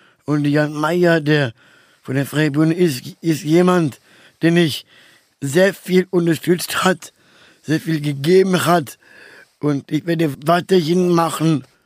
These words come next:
in meiner Karriere als Schauspieler. Und ich, und ich werde niemals den Jan vergessen. Und ich hoffe, dass ich weiterhin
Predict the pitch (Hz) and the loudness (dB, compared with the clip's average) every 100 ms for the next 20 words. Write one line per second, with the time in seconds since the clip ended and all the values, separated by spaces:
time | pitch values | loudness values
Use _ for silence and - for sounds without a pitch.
0 | _ - 156 160 160 160 156 139 151 151 | _ -4 0 2 2 2 0 0 0 2
1 | 180 170 151 120 _ _ _ _ - 139 | 2 2 0 -4 _ _ _ _ -6 -4
2 | - 170 175 - 175 180 165 - _ _ | 0 -2 -2 -4 0 0 0 -6 _ _
3 | _ _ - _ 131 135 135 151 156 - | _ _ -20 _ -10 -8 -6 -2 -2 -2
4 | 170 170 185 196 190 185 185 202 170 - | -2 -2 -2 -2 0 2 2 0 -2 -8
5 | - 156 160 160 165 170 147 151 185 196 | -8 -4 -2 -2 -2 -2 -4 -4 -4 -4
6 | 180 151 - - - - - _ _ _ | -2 -4 -6 -20 -20 -20 -20 _ _ _
7 | 151 160 160 - - _ _ _ - - | -2 0 -2 -6 -16 _ _ _ -14 -12
8 | 165 - 165 160 151 - - 151 135 113 | -12 -2 0 0 -2 -10 -2 -2 -2 -6
9 | - _ - 156 156 - 160 156 156 139 | -18 _ -2 0 0 0 0 2 0 -2